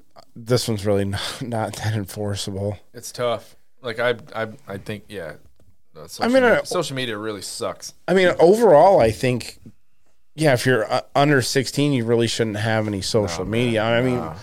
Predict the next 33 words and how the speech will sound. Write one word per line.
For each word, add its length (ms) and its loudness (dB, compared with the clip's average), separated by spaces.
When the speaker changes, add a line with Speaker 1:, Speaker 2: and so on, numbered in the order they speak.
Speaker 1:
my 160 2
Speaker 2:
It's 100 -6
Speaker 1:
kids 200 2
Speaker 2:
making 100 0
Speaker 1:
watch, 220 6
Speaker 2:
kids 100 0
Speaker 1:
like, 140 4
Speaker 2:
go 80 -4
Speaker 1:
YouTube 380 0
Speaker 2:
stupid. 280 2
Speaker 1:
and 120 -2
shit 240 -2
like 220 0
that, 280 2
but 140 2
they 100 2
don't 180 2
have, 260 0
like, 180 2
none 160 4
of 60 2
my 120 4
kids 280 -2
have 140 4
Facebook. 640 0
None 200 0
of 60 -2
them 140 -2
have, 420 -2
um, 540 0
TikTok. 760 -2
None 180 0
of 60 0